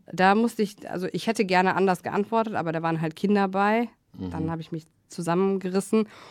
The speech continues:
Speaker 1: und komplett ausgenüchtert habe ich dann, während ich in meinem Marc-Uth-Trikot und einem großen Becher Kaffee im Garten meiner besten Freundin die Kinder beaufsichtigt habe, wie sie auf dem Trampolin waren. Das habe ich noch hingekriegt.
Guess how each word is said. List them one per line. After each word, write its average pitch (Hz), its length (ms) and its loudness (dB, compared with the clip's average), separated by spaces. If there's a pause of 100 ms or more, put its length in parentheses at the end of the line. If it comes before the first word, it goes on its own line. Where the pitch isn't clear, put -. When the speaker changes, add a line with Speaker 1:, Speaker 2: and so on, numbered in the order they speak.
(380)
Speaker 1:
und 202 600 8
komplett 247 460 4
ausgenüchtert 214 720 2
habe 208 140 2
ich 202 80 -12
dann, 175 240 0
während 190 240 0
ich 175 180 -4
in 160 200 -4
meinem 156 380 2
Marc-Uth-Trikot 214 1400 0 (180)
und 175 120 -6
einem 165 240 -2
großen 196 400 -2
Becher 190 280 -2
Kaffee 254 480 -2
im 190 120 -2
Garten 202 320 2
meiner 190 220 4
besten 190 320 -2
Freundin 196 440 2
die 175 100 -4
Kinder 233 280 2
beaufsichtigt 190 800 -2
habe, 190 240 -4
wie 190 80 -2
sie 175 140 -4
auf 160 80 -6
dem 170 100 0
Trampolin 151 560 -2
waren. 156 240 0
Das 185 180 -2
habe 180 100 -2
ich 175 80 -8
noch 170 100 -4
hingekriegt. 233 460 0